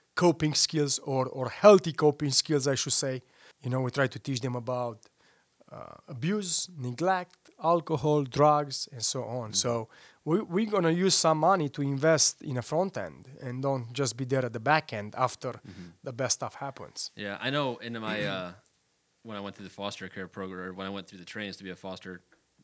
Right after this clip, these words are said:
Speaker 2: uh, parent, one of the things they tell you is that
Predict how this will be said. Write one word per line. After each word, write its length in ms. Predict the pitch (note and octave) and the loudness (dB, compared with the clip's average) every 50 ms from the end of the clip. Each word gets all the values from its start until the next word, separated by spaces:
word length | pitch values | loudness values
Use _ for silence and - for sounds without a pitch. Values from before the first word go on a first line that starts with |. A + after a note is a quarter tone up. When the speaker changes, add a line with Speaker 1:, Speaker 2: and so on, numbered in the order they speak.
| _ - | _ -20
Speaker 2:
uh, 140 | - D2 D2 - | -18 -18 -18 -16
parent, 280 | - G2 G2+ G2 F#2 - - _ _ _ _ _ _ _ _ _ _ _ _ _ _ _ _ _ _ _ _ _ _ | -12 -10 -10 -8 -10 -12 -16 _ _ _ _ _ _ _ _ _ _ _ _ _ _ _ _ _ _ _ _ _ _
one 160 | - A#2+ B2+ | -8 -6 -4
of 60 | A#2+ G#2+ | -4 -4
the 60 | G2 | -4
things 220 | - A#2 A#2 G#2+ | -4 -4 -4 -4
they 120 | G#2+ G2+ F#2+ | -4 -4 -4
tell 200 | - A2+ A2 G#2+ | -2 -2 -2 -2
you 220 | G#2 G2+ G2 G2 | -2 -2 -4 -4
is 140 | G2 F#2+ F#2+ | -6 -8 -6
that 300 | G2 F#2+ F#2 F2+ F2+ | -6 -6 -6 -6 -8